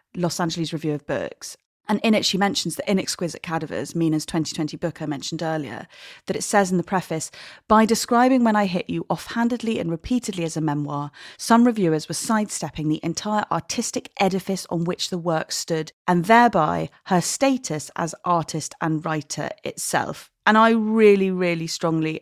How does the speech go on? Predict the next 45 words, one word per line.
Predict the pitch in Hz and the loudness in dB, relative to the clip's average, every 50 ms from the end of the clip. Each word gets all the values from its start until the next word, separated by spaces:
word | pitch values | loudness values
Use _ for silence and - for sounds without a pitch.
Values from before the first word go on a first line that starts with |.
| _ - | _ -8
agree | 165 160 170 160 160 | -8 -4 -4 -4 -4
with | 156 156 151 - | -4 -4 -6 -6
this, | 165 156 156 - | -6 -8 -8 -10
because | - 185 170 185 165 - | -12 -10 -8 -8 -8 -6
this | 185 170 - | -6 -6 -4
is | 190 180 170 | -4 -2 0
not | 190 190 180 - - | 0 0 0 -2 -4
just, | - 175 160 - - | -8 -10 -8 -4 -2
like, | 160 160 - - - - - - - - _ - | -2 -2 -4 -6 -12 -20 -20 -20 -20 -20 _ -2
a | 180 170 | -2 0
diary | 156 151 - - 185 165 165 165 160 156 151 151 147 147 147 143 - _ _ _ _ _ _ _ | 0 -2 0 4 4 4 4 4 2 2 2 0 0 -2 -4 -6 -10 _ _ _ _ _ _ _
of | - 165 156 147 147 147 - - | 2 2 4 4 2 0 -4 -6
an | - 170 160 | -2 0 0
abusive | 151 160 147 139 - - 151 143 | 0 0 -2 -4 -4 -6 -8 -8
marriage. | 156 147 143 143 147 143 - | -6 -6 -6 -6 -8 -10 -10
It | 151 147 - | -10 -10 -8
is | 156 - | -6 -6
so | - - - - - 214 190 185 185 | -4 -2 -2 2 6 6 8 8 8
much | 180 180 165 - - - | 6 4 2 0 -2 -4
more | 175 160 156 160 | -4 -2 -4 -4
than | - 151 147 | -4 -6 -6
that | 147 143 147 - - _ - | -6 -6 -8 -10 -8 _ -6
as | 151 143 | -6 -6
a | 156 | -8
piece | - - 160 156 143 - - - - | -8 -6 -4 -4 -4 -4 -8 -8 -8
of | 151 139 | -8 -6
literary | 156 156 151 - - 160 151 147 147 139 | -4 -4 -4 -4 -6 -6 -6 -6 -6 -6
fiction. | - - 165 147 - - - - - - 151 160 147 - - - - - _ _ _ _ - | -6 -6 -6 -6 -4 -6 -6 -4 -4 -4 -4 -4 -6 -8 -14 -20 -20 -20 _ _ _ _ 0
The | 226 | 2
question | - - 349 359 - - 320 | 4 4 4 4 4 4 4
I | |
have | 277 277 262 | 4 4 4
for | - 254 | 2 0
you, | 233 208 | -2 0
Bobby, | - 190 175 170 | 0 0 0 -2
'cause | - - - | -4 -6 -8
I | 214 | -6
can't | - - 311 311 | -2 -2 -2 -2
quite | - - - 277 254 262 - | -2 -4 -4 -4 -4 -4 -6
tell, | - 247 233 214 - | -4 -2 -2 -2 0
is | - 185 | -2 -4
did | - - 226 240 226 - | -4 -4 -6 -4 -2 -2
you | 254 226 208 | -2 -2 0
like | 226 220 190 180 - - | 2 2 0 0 -4 -6
it? | - - - - - - | -10 -10 -10 -12 -14 -16